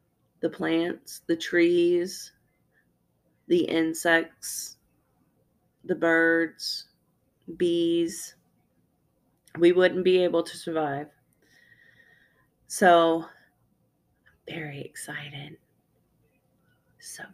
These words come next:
very excited. I cannot wait. I'm leaving at five A M in the morning. We're gonna enjoy our time together. See family that we haven't seen in a couple years because of the pandemic.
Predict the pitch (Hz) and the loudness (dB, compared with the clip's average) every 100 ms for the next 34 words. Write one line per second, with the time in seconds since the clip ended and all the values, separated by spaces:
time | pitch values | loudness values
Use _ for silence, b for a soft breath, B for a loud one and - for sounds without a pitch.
0 | - - - 156 - - 160 160 160 160 | -20 -16 -14 -14 -16 -8 -2 0 2 0
1 | 165 - 175 175 170 - 254 370 403 392 | -4 -8 -12 -10 -10 -6 0 6 10 10
2 | 392 392 - B B B - 202 196 185 | 10 6 -10 B B B 6 8 8 4
3 | 175 220 226 233 240 233 226 220 208 202 | 4 8 10 10 6 4 2 -2 0 0
4 | 202 202 196 196 196 b b b - 175 | 0 0 0 -2 -6 b b b -4 0
5 | 170 170 165 196 185 185 180 175 208 190 | 0 2 0 2 4 4 4 2 2 0
6 | 190 196 180 180 180 175 190 - _ _ | 0 0 0 2 2 0 -4 -12 _ _
7 | _ _ _ _ _ _ _ _ _ - | _ _ _ _ _ _ _ _ _ -2
8 | 214 220 208 196 202 190 180 170 202 185 | 0 2 2 2 4 4 4 2 2 2
9 | 175 - 185 180 175 165 185 - 175 175 | 2 0 0 2 0 0 0 2 2 4
10 | 175 175 175 165 170 156 160 190 170 165 | 2 0 -4 -4 -4 0 -2 0 0 0
11 | 160 165 165 | 0 0 -2